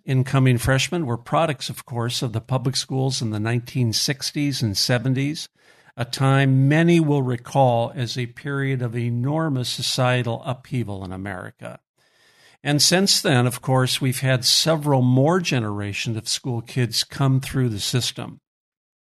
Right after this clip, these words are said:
The question is, as a society, where has this led us? Well, recently there was an article that ran in the Wall Street Journal by R R Reno, senior editor of the thought-provoking publication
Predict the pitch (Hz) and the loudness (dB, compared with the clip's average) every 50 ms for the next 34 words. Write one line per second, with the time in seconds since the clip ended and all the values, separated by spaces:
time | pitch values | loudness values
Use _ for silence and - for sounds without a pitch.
0 | _ _ _ - - - 175 143 135 - - 165 175 185 175 - - 170 147 131 | _ _ _ -20 -18 -12 -8 -8 -6 -2 0 2 2 2 0 0 0 2 4 4
1 | 127 120 117 117 117 113 - - - _ _ _ _ _ _ _ _ _ - 127 | 6 6 4 4 2 2 0 -2 -6 _ _ _ _ _ _ _ _ _ -4 -2
2 | 127 - 123 117 - - 139 127 - - - 143 139 139 139 139 131 110 110 101 | 0 2 2 2 2 4 4 4 2 4 4 4 4 4 4 4 2 2 0 -4
3 | 101 104 120 _ _ - 196 180 - 123 123 120 120 123 131 123 107 120 113 104 | -4 -8 -10 _ _ -12 -6 -2 0 2 2 2 2 0 -2 -2 0 0 0 0
4 | - - 113 101 - - 120 110 107 107 107 110 107 - - - - - - _ | 0 -2 -2 -2 -2 -4 -2 -2 -2 -2 -4 -4 -6 -8 -8 -8 -10 -10 -12 _
5 | _ _ _ _ _ _ _ _ _ _ - - - _ _ - - 160 165 165 | _ _ _ _ _ _ _ _ _ _ -20 -20 -20 _ _ -2 2 2 4 4
6 | 185 208 202 - 226 - 185 170 165 143 147 131 127 123 117 - 131 120 120 - | 4 4 4 2 0 0 0 0 0 0 0 0 0 -2 -2 -2 -4 -6 -4 -2
7 | 139 131 135 135 135 135 - 147 135 123 113 117 110 - 123 123 123 123 123 123 | 0 0 0 0 0 -2 0 0 0 2 0 -2 -4 -2 0 2 2 4 4 2
8 | 123 131 131 - 147 131 123 120 117 113 117 127 135 135 - - - 135 127 117 | 0 -2 -4 -4 -2 0 0 0 0 2 2 2 2 2 2 0 0 0 0 0
9 | - - 127 123 120 117 120 113 104 98 110 107 107 117 135 - 135 123 123 127 | 0 0 2 2 2 2 0 -2 -2 -4 -4 -4 -6 -6 -6 -4 -2 0 0 -2
10 | 131 - 123 123 120 113 107 104 110 123 123 123 113 110 98 - - - _ _ | -2 -2 -2 0 0 0 -2 0 2 2 4 4 2 0 -4 -8 -12 -18 _ _
11 | _ _ _ _ _ - - - - - 151 151 151 151 147 143 139 139 - - | _ _ _ _ _ -6 -2 0 2 4 4 4 4 4 2 2 0 -2 -2 -2
12 | 143 135 127 131 113 123 123 117 113 107 95 95 113 104 - - - 135 139 139 | 0 2 2 2 2 2 0 0 0 -4 -6 -8 -10 -10 -6 -2 0 0 0 0
13 | - _ - 120 117 113 120 117 117 - 127 113 107 - 117 117 104 113 117 113 | -4 _ -2 0 0 2 2 0 0 -2 -4 -4 -2 -2 -4 -4 -4 -4 -8 -8
14 | - - 117 113 110 104 - - 123 110 110 123 | -6 -6 -4 -4 -4 -4 -4 -4 -4 -6 -6 -10